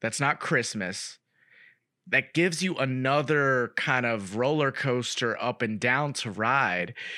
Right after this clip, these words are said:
to say, "This is the week." And if it,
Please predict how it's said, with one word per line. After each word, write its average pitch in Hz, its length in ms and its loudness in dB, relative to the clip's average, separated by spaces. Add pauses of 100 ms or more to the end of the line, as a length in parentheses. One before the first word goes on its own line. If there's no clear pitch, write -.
(140)
to - 140 0
say, 120 340 2 (420)
"This 160 300 4
is 175 200 0
the 165 100 4
week." 127 680 0
And 127 120 4
if 135 140 0
it, 175 160 0